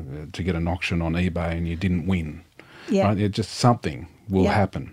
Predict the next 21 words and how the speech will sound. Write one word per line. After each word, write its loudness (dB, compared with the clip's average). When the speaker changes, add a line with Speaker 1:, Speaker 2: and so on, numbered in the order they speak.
Speaker 1:
And 0
then 4
if 2
you -2
go, 0
"Okay, -2
so -2
it -4
started -2
then," 0
then 0
you 2
go, 0
"Okay, -4
so -4
what 0
was 2
it -2
about -2
that 0
experience -8